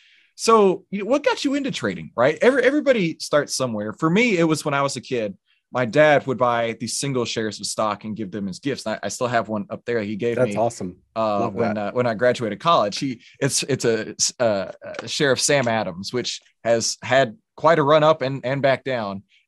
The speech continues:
Speaker 1: And on that, it says, uh, "Here's some liquid assets for your portfolio." <laughs>
Speaker 2: That's awesome. I love that. What a
Speaker 1: Yeah.
Speaker 2: smart guy.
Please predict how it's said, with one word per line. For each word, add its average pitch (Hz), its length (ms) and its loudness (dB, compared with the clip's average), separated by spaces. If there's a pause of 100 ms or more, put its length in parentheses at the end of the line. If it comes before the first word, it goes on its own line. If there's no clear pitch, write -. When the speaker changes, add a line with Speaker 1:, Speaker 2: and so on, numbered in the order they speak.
Speaker 1:
And 117 280 0
on 135 160 4
that, 123 140 4
it 113 140 2
says, 117 340 -2
uh, 107 260 0
"Here's 160 220 -2
some 127 140 -4
liquid 151 600 0
assets 135 460 -2
for - 140 -10
your 113 100 -4
portfolio." 101 720 -4 (260)
<laughs> - 280 0
Speaker 2:
That's 175 280 4 (140)
awesome. 131 480 2
I 117 220 0
love 143 380 4
that. 107 240 2
What 127 240 2
a 139 60 2
Speaker 1:
Yeah. 110 220 2
Speaker 2:
smart 120 240 -4
guy. 101 440 -2